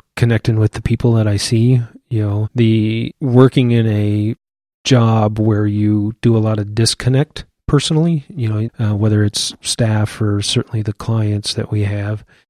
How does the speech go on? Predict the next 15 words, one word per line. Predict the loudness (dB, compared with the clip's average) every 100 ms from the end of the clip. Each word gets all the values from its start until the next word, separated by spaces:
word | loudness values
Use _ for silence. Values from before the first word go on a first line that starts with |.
| _ _
you | 0
don't | 0 0
make | -4 -4
friends | -4 0 0 0
a | 0
lot, | 2 0 -2 _ _
you | -4 -2
know, | -4 -6 -8 -14 -6
and | -6 -2
so | 0
you | 0 0
don't | -2 -4
have | -4 -4 -4
that | -2 -2 -2 -6 _ _ _ _
relational | -2 0 0 -2 -4 -4 -4 -4